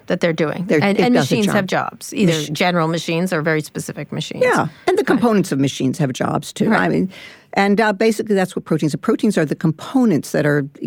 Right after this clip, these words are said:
Speaker 2: you know, form the whole machine of a cell.
Speaker 1: Mm-hmm.
Speaker 2: But the proteins themselves act as little machines.
Speaker 1: Little machines.
Speaker 2: Some of them are more active than others. Some are just kind of, you know, passive pores.
Speaker 1: Mm-hmm.
Speaker 2: In any case, so filtering water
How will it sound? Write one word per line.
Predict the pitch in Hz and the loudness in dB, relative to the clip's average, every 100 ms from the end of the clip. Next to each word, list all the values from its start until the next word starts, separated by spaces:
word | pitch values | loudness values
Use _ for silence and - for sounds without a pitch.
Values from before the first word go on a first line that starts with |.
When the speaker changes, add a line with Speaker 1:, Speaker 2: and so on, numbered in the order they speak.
| - | -2
Speaker 2:
you | 180 | 0
know, | 143 | 0
form | - 185 175 165 | 0 2 2 2
the | 143 131 - - _ _ _ _ | 2 -2 -8 -20 _ _ _ _
whole | - 190 185 | -2 2 4
machine | 156 - 160 | 2 2 0
of | 135 | 0
a | |
cell. | - - 202 165 - 131 _ - | -4 -2 0 0 -2 -8 _ -2
Speaker 1:
Mm-hmm. | 220 196 175 - | 0 2 0 0
Speaker 2:
But | 151 - - - | 0 0 -8 -14
the | 196 - 185 | -12 -2 -2
proteins | - 226 196 170 | 0 0 2 0
themselves | 156 147 170 147 135 - - _ - | 0 -2 0 0 0 -6 -14 _ -2
act | 170 - | -2 -2
as | 139 151 | -4 0
little | 135 | 0
machines. | 127 127 - 185 | 0 0 -2 -2
Speaker 1:
Little | 185 - | 0 0
machines. | 180 - - | -2 -4 -4
Speaker 2:
Some | 190 240 | 0 2
of | |
them | 208 180 | 2 2
are | |
more | 156 147 | 2 0
active | - 143 165 139 | -2 -2 -2 -2
than | 147 | 0
others. | 139 151 147 | 0 0 -2
Some | - 151 | -2 0
are | 143 | 0
just | 127 - 123 - | -2 -4 -6 -6
kind | - | -6
of, | 131 - | -6 -4
you | 165 | -2
know, | - | -2
passive | - 165 143 160 131 | -4 -4 -2 -4 -4
pores. | - 139 131 139 156 | -2 0 0 0 0
Speaker 1:
Mm-hmm. | 190 190 202 - _ _ 208 | 2 2 -2 -8 _ _ 0
Speaker 2:
In | |
any | 240 247 | 2 2
case, | 190 - - - _ _ _ _ _ _ _ - | 0 -2 -4 -12 _ _ _ _ _ _ _ -8
so | - 175 | -2 0
filtering | - 240 233 208 | 2 0 2 2
water | 170 165 156 | 2 2 0